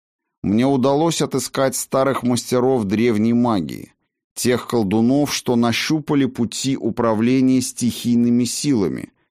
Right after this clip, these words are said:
вроде уже упоминавшейся мной магии медленной воды.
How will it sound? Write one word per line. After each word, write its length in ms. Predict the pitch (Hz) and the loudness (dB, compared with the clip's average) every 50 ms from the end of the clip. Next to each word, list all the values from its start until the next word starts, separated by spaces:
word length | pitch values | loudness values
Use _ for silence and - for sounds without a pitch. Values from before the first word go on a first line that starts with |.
| _ _ _ _ - | _ _ _ _ -6
вроде 460 | - 87 98 104 110 107 92 98 104 | -2 0 2 2 2 2 2 0 0
уже 400 | - 92 104 90 95 117 123 - | 0 0 -2 0 2 0 0 0
упоминавшейся 960 | - 98 92 - 113 110 110 110 113 117 113 110 - - 113 101 - - 107 | 0 -2 -4 -2 0 0 2 2 2 2 0 -2 -2 -2 -2 -2 -2 -2 0
мной 300 | 104 104 107 107 107 104 | 0 2 2 2 2 2
магии 500 | 101 98 101 107 113 113 101 98 107 107 | 2 2 2 2 2 2 2 2 2 2
медленной 580 | 104 98 92 90 87 82 87 87 87 87 90 90 | 2 2 2 0 0 0 0 0 2 2 0 2
воды. 460 | 90 95 95 90 82 78 64 58 - | 0 0 0 0 -2 -4 -4 -6 -10